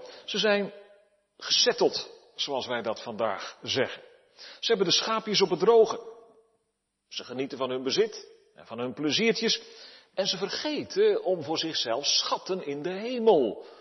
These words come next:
te verzamelen. Anderen zeggen, ze achten zichzelf geestelijk rijk. Het arme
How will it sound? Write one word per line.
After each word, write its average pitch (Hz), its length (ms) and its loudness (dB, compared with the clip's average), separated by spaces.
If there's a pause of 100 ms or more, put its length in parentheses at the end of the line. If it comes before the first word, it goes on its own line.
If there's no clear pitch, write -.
(380)
te 151 120 -12
verzamelen. 120 720 0 (1800)
Anderen 135 340 -12
zeggen, 127 340 -12 (1400)
ze - 140 -14
achten 147 340 -10
zichzelf 143 460 -10
geestelijk - 920 -6 (100)
rijk. 117 560 -2 (680)
Het - 300 -10
arme 139 520 -4